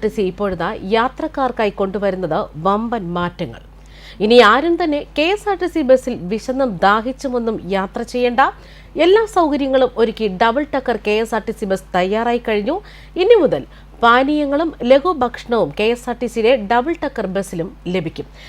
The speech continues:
ഇതിനായുള്ള നിർദ്ദേശമാണ് ഇപ്പോൾ ഗതാഗത മന്ത്രി കെ വി ഗണേഷ് കുമാർ ഉദ്യോഗസ്ഥർക്ക് നൽകിയിരിക്കുന്നത്.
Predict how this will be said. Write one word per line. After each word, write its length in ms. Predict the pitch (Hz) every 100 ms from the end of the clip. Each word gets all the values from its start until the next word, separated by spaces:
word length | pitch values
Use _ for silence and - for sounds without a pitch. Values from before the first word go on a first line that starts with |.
| - -
ഇതിനായുള്ള 440 | 220 247 269 285
നിർദ്ദേശമാണ് 720 | 262 247 226 311 - 302 269
ഇപ്പോൾ 240 | 247 240 226
ഗതാഗത 480 | 185 214 240 262 254
മന്ത്രി 300 | 226 208 208
കെ 40 | 220
വി 140 | 208
ഗണേഷ് 420 | 175 190 220 -
കുമാർ 240 | 226 208 190
ഉദ്യോഗസ്ഥർക്ക് 680 | 180 208 233 226 240 208 196
നൽകിയിരിക്കുന്നത്. 760 | 190 190 220 226 240 208 226